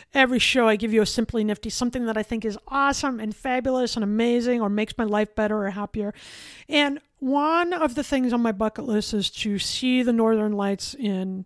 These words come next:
person. I wanna go to Finland or, uh, the Yukon or Northern Canada and,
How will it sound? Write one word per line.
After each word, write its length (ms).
person. 360
I 100
wanna 240
go 140
to 80
Finland 640
or, 180
uh, 160
the 120
Yukon 500
or 180
Northern 360
Canada 420
and, 180